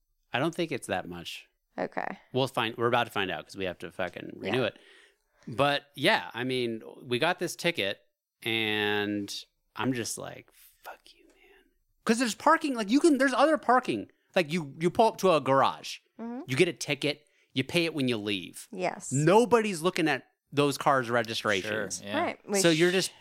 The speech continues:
Speaker 1: it's just parking.
Speaker 3: Yeah.
Speaker 1: It's parking, man.
Speaker 2: It's all right, boo.
Speaker 1: We're talking about parking.
Speaker 3: Yeah.
Speaker 2: We're talking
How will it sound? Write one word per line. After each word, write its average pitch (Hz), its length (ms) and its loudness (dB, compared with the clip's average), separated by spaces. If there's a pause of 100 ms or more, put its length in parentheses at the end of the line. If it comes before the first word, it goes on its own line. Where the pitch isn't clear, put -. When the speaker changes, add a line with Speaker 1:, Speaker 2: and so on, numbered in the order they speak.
(100)
Speaker 1:
it's 170 140 0
just - 260 -4
parking. 254 680 -2 (200)
Speaker 3:
Yeah. 101 280 -4 (320)
Speaker 1:
It's - 240 0 (240)
parking, 135 840 -2
man. 101 140 -4
Speaker 2:
It's 104 60 -2
all 370 160 4
right, 156 340 0
boo. 160 380 -8
Speaker 1:
We're 233 80 -2
talking 285 180 2
about 233 200 2
parking. 196 600 -2
Speaker 3:
Yeah. - 200 -10
Speaker 2:
We're - 40 -8
talking 302 80 0